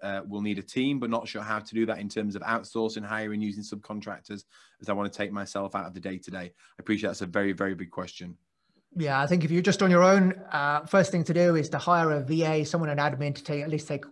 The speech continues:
Speaker 2: all that away from you, and you'll notice a massive difference in the amount of time that will free up will be phenomenal.
Speaker 1: Yeah, it's amazing that people naturally think, "I need some, I need a fee earner, I, I need to bring a fee earner in," but they don't realize how much time is being wasted with admin staff. I think it's like forty or fifty percent, something like that.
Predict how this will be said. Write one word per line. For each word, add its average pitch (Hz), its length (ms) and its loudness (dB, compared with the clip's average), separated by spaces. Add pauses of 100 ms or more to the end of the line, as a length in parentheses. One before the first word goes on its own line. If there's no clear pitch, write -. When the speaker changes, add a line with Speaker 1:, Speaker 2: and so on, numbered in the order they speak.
Speaker 2:
all 135 180 -4
that 156 180 4
away 156 200 2
from 160 200 0
you, 185 240 2
and 135 180 -4
you'll 139 120 -4
notice 139 200 -4
a 131 80 -4
massive 139 540 -4
difference 135 400 -8
in 127 60 -8
the 131 60 -6
amount 135 280 -4
of 135 100 -12
time 170 360 2
that 143 100 -2
will 143 80 -6
free 147 240 -4
up 160 140 -4
will 147 60 -6
be 135 140 -4
phenomenal. 123 540 -8 (640)
Speaker 1:
Yeah, 95 120 -4
it's - 160 -10
amazing 113 320 2
that 98 180 0 (380)
people 131 280 4
naturally 120 400 2
think, 117 240 0
"I 107 60 -2
need 113 180 4
some, 123 220 -4
I 120 60 0
need 120 160 6
a - 20 0
fee 120 260 6
earner, 98 320 2
I, 107 100 0
I 110 100 -6
need 113 140 4
to 120 60 0
bring 107 180 0
a 104 40 -4
fee 120 240 4
earner 101 240 0
in," 92 220 -2 (260)
but 120 80 -4
they 110 80 2
don't 120 180 4
realize 110 600 4
how 113 200 0
much 104 220 -4
time 113 320 2
is 110 100 0
being 107 220 -2
wasted 104 340 2
with 98 120 0
admin 101 320 0
staff. 90 240 -4
I - 20 -16
think 113 140 -8
it's 110 100 -10
like 101 180 -4
forty 117 400 2
or 98 60 -2
fifty - 300 -4
percent, 107 400 -4
something 101 320 -6
like 95 180 -6
that. 95 220 -2